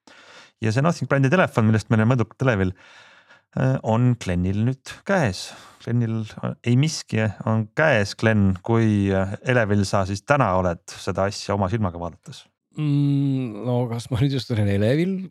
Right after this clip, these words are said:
Speaker 2: Ma ei oska
Speaker 1: Ahaa.
Speaker 2: isegi hinnata seda, aga
Speaker 1: Tõmbad alla praegu?
Speaker 2: Tõmban nagu alla natukene,
Speaker 1: Jaa.
Speaker 2: aga,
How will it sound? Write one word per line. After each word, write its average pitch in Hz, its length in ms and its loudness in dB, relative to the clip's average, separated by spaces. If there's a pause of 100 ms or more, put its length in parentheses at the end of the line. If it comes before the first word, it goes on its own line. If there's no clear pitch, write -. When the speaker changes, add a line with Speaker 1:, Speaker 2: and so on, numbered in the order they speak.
Speaker 2:
Ma 110 160 -6
ei 120 120 0
oska 117 160 -2
Speaker 1:
Ahaa. 113 220 0
Speaker 2:
isegi 113 260 0
hinnata 147 420 0
seda, 101 280 2 (360)
aga 107 300 2
Speaker 1:
Tõmbad 101 260 4
alla 104 300 -2 (180)
praegu? 85 380 -12
Speaker 2:
Tõmban 131 320 4
nagu 120 160 2
alla 139 260 4
natukene, 104 460 2
Speaker 1:
Jaa. 95 240 2
Speaker 2:
aga, 95 180 2